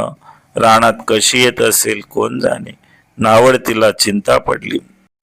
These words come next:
देवाला प्रार्थना केली. देवाला तिची करुणा आली. नागकन्या, देवकन्यासह वर्तमान देऊळ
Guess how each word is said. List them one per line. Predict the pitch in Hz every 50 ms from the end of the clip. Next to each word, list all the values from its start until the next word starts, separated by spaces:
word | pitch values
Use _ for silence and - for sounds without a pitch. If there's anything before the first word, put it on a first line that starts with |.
| _ _ _ _ _ _ - _ _ _ _ -
देवाला | 104 95 104 113 113 107 107 107 101 101 98
प्रार्थना | 87 - - 101 101 95 98 - 101 95 95 92
केली. | 90 - - 87 85 80 82 80 - - _ _ _ _ _ -
देवाला | 101 92 101 101 98 98 98 92 95 95
तिची | 90 87 95 90 85 - - 90
करुणा | - - 92 92 92 92 90 87 90 87
आली. | 85 87 85 85 85 - _ _ _ _ _ _ _ _ _ _ _ -
नागकन्या, | 101 98 95 92 90 - - - 95 92 92 87 87 85 85 82 - _ _ _ _ -
देवकन्यासह | 90 87 92 90 87 82 - 98 95 90 90 90 90 92 90 - - 92 90 85
वर्तमान | 87 87 85 90 90 87 - _ - 90 90 87 90 90 87 90
देऊळ | 85 90 85 85 85 82